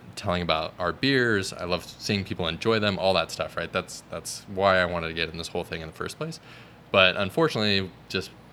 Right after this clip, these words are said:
reality, I can't 'cause I'm, I'm working and I have a family and I have kids and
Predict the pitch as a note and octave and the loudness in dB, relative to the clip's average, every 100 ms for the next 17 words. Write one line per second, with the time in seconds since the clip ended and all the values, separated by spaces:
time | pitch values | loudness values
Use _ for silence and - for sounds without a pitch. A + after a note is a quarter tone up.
0 | - F2+ F2+ F#2+ F2 E2 D#2+ D#2+ - A2+ | -4 2 4 6 4 2 0 -2 -4 0
1 | E2 F2 - - E2+ E2+ D#2+ F#2+ F#2 F2+ | 0 0 -4 -6 -2 -2 -4 -6 -4 -2
2 | F2 F#2+ F2+ F#2+ D#2+ D#2+ D#2+ - E2+ E2 | -2 -4 -4 -6 -8 -8 -8 -6 -6 -4
3 | F#2 F2+ E2+ D#2+ - - F2 G2 D#2+ | -8 -8 -8 -10 -10 -6 -6 -6 -14